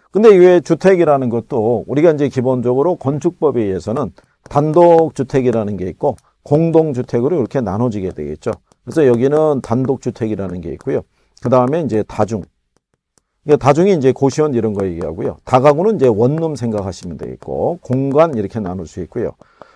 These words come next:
공동주택은 이제 아파트, 예, 그 다음에 연립, 예, 그 다음에 다세대, 예, 그 다음에 이제 기숙사, 예, 요런 식으로 이제 구별이 돼 있다고 보시면 되겠고요. <clears throat> 자, 그래서 여기에 이제 구성이 돼 있을 때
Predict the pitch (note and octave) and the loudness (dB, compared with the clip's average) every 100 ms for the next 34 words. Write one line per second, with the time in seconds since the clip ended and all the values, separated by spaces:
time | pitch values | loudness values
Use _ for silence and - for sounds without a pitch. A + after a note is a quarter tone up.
0 | _ D3+ F3+ F#3 E3+ - E3+ E3+ E3+ A3+ | _ 0 4 4 2 2 4 6 4 0
1 | D3 A#2 A2+ F#2+ - A#2 - F#2+ G2 F3+ | 0 0 2 2 0 -4 -4 -6 -4 -4
2 | A#3 _ _ _ _ _ _ - A#2 G#2 | -8 _ _ _ _ _ _ -2 0 0
3 | A#2+ B2+ C3+ F3+ C#3 A2 A#2 G#2 - _ | 2 2 4 2 2 0 0 -2 -8 _
4 | _ _ _ - A2 F#2+ A2 A#2 B2 D#3 | _ _ _ -4 -4 -2 2 2 2 -2
5 | - F#2+ - G#2 C#2+ - _ _ _ _ | -4 -8 -6 -6 -6 -10 _ _ _ _
6 | _ _ _ _ _ _ A2+ A#2 G2 A2+ | _ _ _ _ _ _ -2 -2 -2 0
7 | A#2+ D3+ E3 G#2+ G2+ G2+ F#2+ - - - | 0 0 -2 -4 -6 -10 -14 -10 -12 -12
8 | _ _ _ _ _ B2 A2 A#2+ F3+ G#3 | _ _ _ _ _ -4 0 4 6 6
9 | G#3 E3 F#3 F#3 A#3 D3+ A2+ G#2 - C3+ | 4 0 0 0 0 0 -2 -2 -2 0
10 | B2+ A2 G#2 A#2 D#3 A#2 F#2+ G2 F2 E2 | 0 0 -4 -6 -8 -8 -10 -12 -12 -12
11 | D2 - B2 - _ _ _ - C4+ A3 | -12 -4 -4 -6 _ _ _ -12 0 2
12 | - C3+ G2 _ _ _ F3 D#3 A3 F#3 | 4 0 -4 _ _ _ 2 6 6 6
13 | D3 C#3 F#2+ D3+ E3 F3 E3+ C3+ C3+ D3+ | 6 4 4 2 6 6 4 2 0 0
14 | D3 C#3 A#2+ G2 F2+ F#2+ - C#3+ | 0 -2 -2 -4 -8 -10 0 0